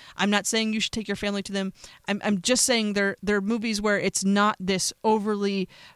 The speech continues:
perverted, twisted Hollywood push. That's, that's what I'm saying. I'm, I'm just trying to let you know that these are the movies that people thought, "Wow,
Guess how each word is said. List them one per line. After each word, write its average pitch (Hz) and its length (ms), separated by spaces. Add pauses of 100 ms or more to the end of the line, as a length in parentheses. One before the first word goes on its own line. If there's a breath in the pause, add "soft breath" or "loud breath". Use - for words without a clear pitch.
(160)
perverted, 208 720
twisted 208 560
Hollywood 190 720 (640)
push. - 480 (320)
That's, 226 280
that's 254 300
what 294 80
I'm 208 140
saying. - 340
I'm, 196 160
I'm 202 220
just 240 220
trying 220 200
to 202 80
let 208 180
you 202 60
know 196 140
that 185 200
these 233 200
are 240 80
the 202 80
movies 190 340
that 185 160
people 196 260
thought, 180 300 (320 loud breath)
"Wow, 208 380